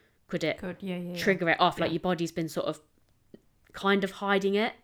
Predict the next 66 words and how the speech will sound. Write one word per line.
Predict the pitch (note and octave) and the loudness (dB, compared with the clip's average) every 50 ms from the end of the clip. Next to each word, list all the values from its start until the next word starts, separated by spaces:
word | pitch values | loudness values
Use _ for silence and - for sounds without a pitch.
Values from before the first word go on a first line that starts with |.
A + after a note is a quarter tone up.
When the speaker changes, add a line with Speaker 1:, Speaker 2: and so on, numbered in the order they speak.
| - | -10
Speaker 2:
And | - F#3+ | -8 -4
Speaker 1:
if | F#3 | 0
that | F#3 D#3+ | 0 0
Speaker 2:
then, | E3 E3 | 2 0
Speaker 1:
makes | F3+ E3 E3 D#3+ | 0 0 0 0
Speaker 2:
yeah, | D#3+ F3 | 0 0
yeah, | E3+ G3 | 0 0
Speaker 1:
sense. | G#3+ - | -2 -4
Speaker 2:
and | D#3+ D#3+ | -4 -6
then | D#3+ D#3+ D#3+ | -6 -6 -8
it | D3+ - | -8 -10
just | E3 - - | -12 -10 -8
needs | E3+ D#3+ D#3 - - | -8 -8 -8 -8 -10
a | E3 | -10
little | E3+ - - D#3 D3+ D3 | -10 -8 -8 -8 -8 -2
Speaker 1:
Yeah, | F3+ F#3 D#3+ - - F#3+ | 2 2 2 2 0 -2
Speaker 2:
yeah, | E3+ | 2
Speaker 1:
and | E3 F#3 | 4 4
Speaker 2:
yeah. | F#3 | 6
Speaker 1:
you, | F3 F3 | 6 4
like, | F3 - - - - | 2 2 0 2 0
effectively | A3 G#3 - G#3+ - F3+ - F3 | 2 4 2 0 0 0 -2 -2
you | D#3+ D3 | -2 -2
snap. | - - - D#3 - - _ - - - | -4 -4 -6 -6 -6 -6 _ -20 -16 -10
Speaker 2:
Yeah, | A#3+ A#3+ | -8 -6
yeah. | A3 - F3 - | -6 -6 -2 0
Speaker 1:
And | F3+ F3+ E3+ | 2 2 2
that's | E3+ - - - - | 2 0 0 0 -2
it. | C3 - - - - | -2 -2 -2 -6 -8
Speaker 2:
Yeah. | - G#3 G3+ F3+ D#3+ D#3+ - _ _ _ _ _ _ _ _ _ _ - | -6 -4 -2 -2 -4 -6 -10 _ _ _ _ _ _ _ _ _ _ 0
Speaker 1:
Um, | F#3 F3+ F3 E3+ E3 E3 E3 D#3+ _ _ _ | 2 4 6 6 4 2 0 -2 _ _ _
so | - - F#3 | 0 2 4
yeah, | F#3 F#3+ C3+ - - | 6 6 4 2 2
that's | - C#3 - - | -2 -2 -2 0
what | G#3 - | 0 2
I | F3 | 2
managed | F3+ E3 E3 D#3+ | 2 2 0 -2
to | - - | -4 -6
find | E3+ D#3+ D#3 | -6 -2 -2
out | D#3+ - - | -2 -2 -2
about | - D#3+ - | -2 -4 -4
the | - | -4
fugue | - - - F3+ E3 - | -8 -4 -2 -2 -2 -2
state. | - - C#3 C3 - | -2 -2 0 0 2
There | G3+ A3 | 2 2
was | C4 | 4
a | C4 D4 | 4 4
couple | D4 D#4+ D#4+ D#4+ C4+ C4 | 4 4 2 4 4 2
of | A#3 A3+ | 2 2
different | A3+ G#3 - - E3+ - | 0 -2 -2 -2 -2 -2
mental | E3 E3 D#3+ - - D#3 G#3+ | -2 -4 -4 -4 -4 -2 0
health | A#3 D#3+ D#3 - | 2 2 0 0
Speaker 2:
Yeah. | D3+ | -2
Speaker 1:
ones | E3 D#3+ D3 - | -4 -4 -4 -8
that | - - | -10 -8
popped | - - - - - | -8 -8 -8 -2 0
up, | D#3 D3+ - - | 0 0 0 0
but | F#3+ - - | -2 -2 0
this | G#3 G#3 G#3 - | 0 -2 -2 -2
one | - F#3 F3+ F3+ | -4 -2 0 0
I | F3 F3 | 0 -2
felt | - - F3 E3 D#3+ - - | -2 -2 0 0 0 -2 -2
as | F3 F#3 F3+ | -4 -4 -2
a | F#3 F3 | -2 -4
general | E3 D3+ - - - F#3+ G3 G3 F#3+ F#3 F#3 E3 D#3 D3+ C#3+ C#3+ C3+ C#3+ | -4 -6 -10 -12 -8 -2 0 2 2 2 0 0 -2 -2 -4 -4 -6 -6
one | C#3+ C#3 C#3 C#3+ D3+ E3+ G3 G3 | -6 -6 -4 -4 -4 -4 -4 -6